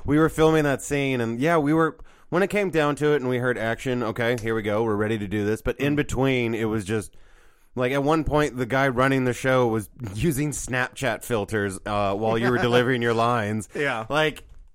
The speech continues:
Speaker 1: we just had fun because, again, otherwise, what's the point?
Speaker 2: That a hundred percent should be the point. I think that, uh, at least in my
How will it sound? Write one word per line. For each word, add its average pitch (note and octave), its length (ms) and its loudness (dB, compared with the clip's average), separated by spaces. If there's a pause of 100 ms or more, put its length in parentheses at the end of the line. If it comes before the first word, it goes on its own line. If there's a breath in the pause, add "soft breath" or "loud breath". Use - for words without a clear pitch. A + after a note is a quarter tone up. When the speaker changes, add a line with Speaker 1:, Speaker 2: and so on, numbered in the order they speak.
(100)
Speaker 1:
we E3 200 -8
just E3 180 -8
had E3+ 220 -4
fun E3+ 300 0
because, A#2 640 -4 (460)
again, A#2 440 -2 (440)
otherwise, A2+ 320 0
what's A2+ 180 -4
the A#2+ 80 -6
point? C3 360 -2
Speaker 2:
That A3 220 0
a F#3+ 80 -4
hundred G3 260 -4
percent D#3 280 2
should C#3+ 260 -8
be C3+ 120 -6
the A2+ 120 -8
point. A2 300 -2
I A3 160 -2
think C4 400 -10
that, E3+ 360 -6
uh, C3+ 400 -4 (260)
at F#3+ 220 -8
least B3 340 -4
in F3 160 -4
my C3+ 400 -6